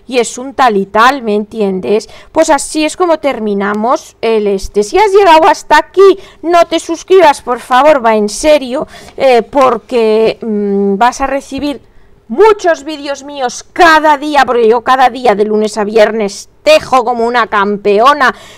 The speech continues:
durante treinta minutos y luego estoy treinta minutos hablando con vosotros, respondiendo vuestros comentarios. Os lo podéis creer que estoy cada día una hora con vosotras. Pues, pues esto cada día recibirás,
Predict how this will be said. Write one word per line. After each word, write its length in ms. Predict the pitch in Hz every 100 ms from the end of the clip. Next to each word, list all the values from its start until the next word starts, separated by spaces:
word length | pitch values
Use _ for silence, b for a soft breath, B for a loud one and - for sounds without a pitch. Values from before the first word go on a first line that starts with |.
| B
durante 520 | 302 359 262 214 208
treinta 400 | 208 226 208 240
minutos 500 | 233 262 330 - 226
y 60 | 214
luego 220 | 233 240
estoy 260 | 226 262 233
treinta 360 | 202 220 208
minutos 380 | 220 233 226 208
hablando 360 | 208 208 214 220
con 160 | 240
vosotros, 340 | 226 226 269 240
respondiendo 640 | 208 - 202 190 208 254
vuestros 320 | 247 247 247
comentarios. 680 | 247 254 233 262 320 302 285 B B B
Os 240 | 285 294
lo 100 | 285
podéis 240 | 269 269 -
creer 320 | 285 285 277
que 80 | 262
estoy 240 | - 285
cada 220 | 277 269
día 300 | 262 285 262
una 320 | 247 233 233
hora 240 | 226 247 247
con 180 | 247 247
vosotras. 840 | 247 - 294 294 302 277 262 - B B B
Pues, 280 | - 302 - - 226
pues 200 | 208 202
esto 220 | 190 208
cada 260 | 214 226 220
día 220 | 220 233
recibirás, 560 | 226 226 226 226 196